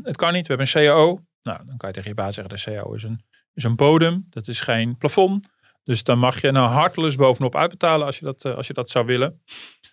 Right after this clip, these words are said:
Maar ja, dan hangt het natuurlijk wel vanaf, eh, in welke sector je zit en hoeveel krapte er is op, op, op het werk wat jij, eh, wat jij doet.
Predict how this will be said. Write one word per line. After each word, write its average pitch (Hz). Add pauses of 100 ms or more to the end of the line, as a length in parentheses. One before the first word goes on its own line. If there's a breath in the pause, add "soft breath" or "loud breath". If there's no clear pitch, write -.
(160)
Maar 147
ja, 160
dan 127
hangt 139
het 139
natuurlijk 139
wel 117
vanaf, 131
eh, 135
in 139
welke 123
sector 143
je 123
zit 123
en 127
hoeveel 123
krapte 131
er 123
is -
op, 117
op, -
op 135
het 110
werk 117
wat 107
jij, 131
eh, 113
wat 110
jij 127
doet. -